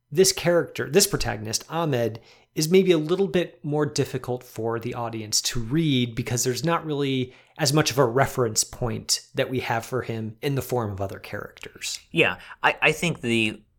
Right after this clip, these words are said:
Speaker 2: flirtatious relationship with the farm girl, uh, rather than feeling natural, like many of the relationships you, you just talked about,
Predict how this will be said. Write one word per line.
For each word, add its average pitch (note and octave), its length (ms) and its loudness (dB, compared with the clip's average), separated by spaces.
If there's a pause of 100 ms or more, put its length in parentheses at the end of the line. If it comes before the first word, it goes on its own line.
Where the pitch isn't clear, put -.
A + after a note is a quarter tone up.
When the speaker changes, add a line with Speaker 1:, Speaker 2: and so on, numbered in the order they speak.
(220)
Speaker 2:
flirtatious B2+ 840 0
relationship G2 800 -2
with G2+ 320 -6
the G2 100 -4
farm A2 380 -4
girl, D2+ 400 -6 (280)
uh, F2 140 -8
rather C3+ 340 2
than F#3 200 0
feeling A2+ 400 -2
natural, G#2 580 -2
like G#2 240 -2
many A2+ 440 -2
of F#2+ 580 -4 (240)
the A2+ 80 -2
relationships G#2+ 640 0
you, G#2 140 -4
you G2 120 -4
just F#2+ 220 -4
talked G#2 300 -4
about, D2+ 320 -4